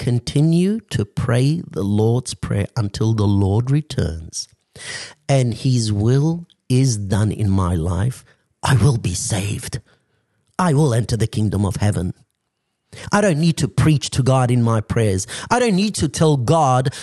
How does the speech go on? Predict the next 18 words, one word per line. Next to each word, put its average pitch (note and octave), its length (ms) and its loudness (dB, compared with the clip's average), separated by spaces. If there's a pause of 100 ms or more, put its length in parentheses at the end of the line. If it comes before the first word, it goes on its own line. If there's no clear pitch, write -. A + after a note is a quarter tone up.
what D3 520 2
vertebrae D3 760 2
in E3+ 100 2
my D3 220 2
back C#3+ 340 -2
is C3 240 -2
hurting F3+ 420 2
me C3 220 2
so D3+ 160 0
that C#3 160 0
he C3+ 100 0
can C3+ 180 0
heal C#3+ 260 2
me. G#2 160 -2
No, E3 120 2
God D3 320 2
knows C#3 300 2
this, A2 400 -4